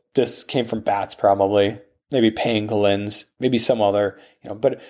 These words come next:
but it spread normally. You know, there was a, um, article over in India, and I don't know the merits of this article in particular, this academic journal article or whatever, talking about, hey, this actually is some chunks of,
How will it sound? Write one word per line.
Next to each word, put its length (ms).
but 140
it 20
spread 320
normally. 560
You 100
know, 180
there 140
was 220
a, 200
um, 320
article 540
over 180
in 80
India, 340
and 60
I 240
don't 120
know 100
the 80
merits 300
of 80
this 180
article 320
in 80
particular, 540
this 340
academic 600
journal 340
article 360
or 60
whatever, 280
talking 340
about, 160
hey, 160
this 260
actually 380
is 120
some 220
chunks 340
of, 220